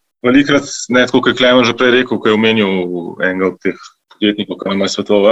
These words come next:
"A, vidva imata ful dobro ime, vsi poznajo, pejte se takoj širit." A ne, okej, najdeš lokacijo, začneš se širiti, sam,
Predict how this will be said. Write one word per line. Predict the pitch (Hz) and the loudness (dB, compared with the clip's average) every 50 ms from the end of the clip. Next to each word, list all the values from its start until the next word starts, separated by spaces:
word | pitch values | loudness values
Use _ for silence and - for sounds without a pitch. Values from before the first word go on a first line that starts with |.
| 113 | 4
"A, | 110 107 | 4 2
vidva | 101 110 98 107 | 2 0 -2 0
imata | 104 104 101 - 104 | 0 0 -2 -4 -8
ful | - - 113 107 101 | -8 -4 -2 -2 -2
dobro | 98 98 110 104 101 104 101 | 2 2 2 2 2 2 0
ime, | 98 101 104 107 104 101 | 0 0 0 0 0 0
vsi | 92 - - 101 | -2 -4 -10 -8
poznajo, | - 113 98 90 104 104 104 101 95 87 - | -6 -6 -4 0 2 2 4 2 2 0 0
pejte | - 104 98 | -2 -4 -4
se | - - _ | -4 -14 _
takoj | - 98 - 110 104 | -12 -4 0 0 0
širit." | - - - 120 131 - - _ _ _ _ - - - - - - - - _ _ | 0 0 0 0 0 0 -4 _ _ _ _ -20 -20 -20 -20 -20 -20 -20 -20 _ _
A | - 101 101 | -2 0 2
ne, | 107 110 104 92 - | 2 2 2 0 -2
okej, | - 104 101 - - 107 101 90 - 107 | -2 -4 -2 0 0 0 0 0 -2 -4
najdeš | 110 104 107 110 110 110 - - | -2 2 2 2 2 0 -2 -2
lokacijo, | 107 - - 113 117 - - 113 | -4 0 2 2 2 2 -2 -4
začneš | 98 104 - - 120 117 110 - | -4 -4 -4 -2 -2 -2 -2 -2
se | - 104 | -6 -6
širiti, | - - 127 127 - - | -2 0 0 0 0 0
sam, | - 120 117 110 107 | 0 0 2 2 0